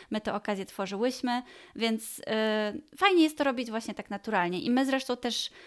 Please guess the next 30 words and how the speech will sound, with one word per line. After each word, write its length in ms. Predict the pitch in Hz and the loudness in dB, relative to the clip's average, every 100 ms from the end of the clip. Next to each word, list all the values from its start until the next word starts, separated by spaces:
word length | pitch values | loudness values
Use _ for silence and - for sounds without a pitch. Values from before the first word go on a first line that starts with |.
| - - | -20 -2
właśnie 400 | 214 208 - 190 | 0 0 -2 -8
z 40 | - | 0
Agą 460 | 208 208 214 208 | 0 2 2 0
pracując 760 | 202 214 208 208 196 196 - - - | 0 -6 -6 -4 -4 -4 -8 -10 -2
razem 680 | 208 202 208 233 285 294 | 4 4 4 2 4 2
zapraszamy 640 | - 254 262 294 392 330 247 | 0 -4 -2 0 4 4 4
do 120 | 233 | 0
współpracy 540 | - 226 220 220 220 | -4 -8 -4 -4 -2
różne 320 | 233 226 214 | -4 -2 -4
osoby 440 | - - 185 208 247 - - - - _ - | -4 -4 -2 0 -2 -4 -20 -20 -20 _ -4
i 120 | 277 | 0
czasem 500 | 320 269 - 294 320 311 - | 2 2 4 4 4 2 -10
z 120 | - | -6
tych 160 | 285 262 | -6 -6
współprac 480 | - 262 247 311 | -6 -4 0 0
też 140 | 311 381 | 0 0
wynika 360 | 381 269 226 | 4 4 2
coś 240 | 220 202 202 | -4 -4 -2
więcej. 520 | 208 175 160 - 190 - - - - - | 0 0 -2 -8 -10 -14 -20 -20 -20 -4
E, 280 | 208 196 196 | 2 2 2
na 100 | 214 | 0
przykład, 640 | - 269 - 185 170 - - | 0 -2 2 2 2 -4 -4
e, 320 | 196 196 202 | 0 0 0
robiłyśmy 520 | 208 214 220 - 214 | -2 -2 -4 -2 -2
konferencję, 800 | - 220 - 226 220 220 - 208 | 0 -2 2 4 4 2 2 4
e, 960 | 202 202 202 - 202 196 196 196 190 190 | 6 6 6 2 0 2 2 0 -2 -4
słowa, 500 | - 220 180 190 233 | 0 2 2 2 2
U 140 | 233 | 2
X 220 | 202 - | 0 -2
Writing, 480 | 208 202 196 190 185 | 0 0 0 -4 -6